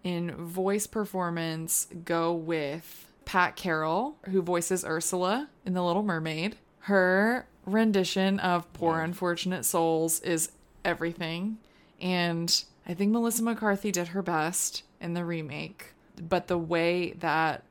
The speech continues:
Speaker 1: Pat Carroll, her voice is just that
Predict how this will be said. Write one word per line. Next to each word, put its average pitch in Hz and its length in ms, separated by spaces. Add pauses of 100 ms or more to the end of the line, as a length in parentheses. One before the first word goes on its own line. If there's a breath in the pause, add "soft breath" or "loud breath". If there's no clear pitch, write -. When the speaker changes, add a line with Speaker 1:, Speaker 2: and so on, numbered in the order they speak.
(160)
Speaker 1:
Pat 196 280
Carroll, 165 600 (200)
her 175 200
voice 180 480
is 160 80
just 156 220
that 160 180